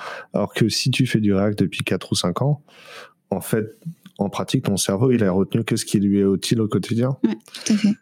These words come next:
Speaker 1: Et du coup, c'est normal que t'aies un moins bon score. T'auras pas zéro, tu vois.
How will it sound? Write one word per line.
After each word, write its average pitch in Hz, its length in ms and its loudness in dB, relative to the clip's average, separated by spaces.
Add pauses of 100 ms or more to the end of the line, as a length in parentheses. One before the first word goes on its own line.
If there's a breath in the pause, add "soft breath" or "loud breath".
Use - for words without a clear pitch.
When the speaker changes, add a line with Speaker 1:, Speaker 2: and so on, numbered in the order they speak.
(200)
Speaker 1:
Et 107 80 0
du 101 80 -4
coup, 123 140 2
c'est 98 180 0
normal 95 360 2
que - 20 0
t'aies 127 120 -2
un 95 120 0
moins 98 200 2
bon 110 180 2
score. 110 380 -4
T'auras 92 220 -2
pas 107 180 -2
zéro, 127 600 2
tu - 100 -4
vois. 139 180 -2